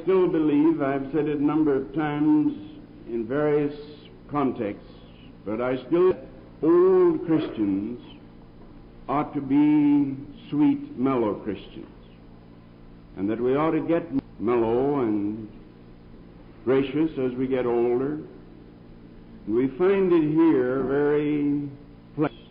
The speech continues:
Last epistle of Peter's, a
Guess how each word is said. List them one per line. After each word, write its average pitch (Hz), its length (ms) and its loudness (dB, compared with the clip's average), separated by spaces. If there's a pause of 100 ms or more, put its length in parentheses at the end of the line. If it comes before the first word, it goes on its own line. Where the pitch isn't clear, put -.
(640)
Last 120 480 -4
epistle 110 420 -4
of 90 180 -6
Peter's, 143 560 -4 (1200)
a - 40 -18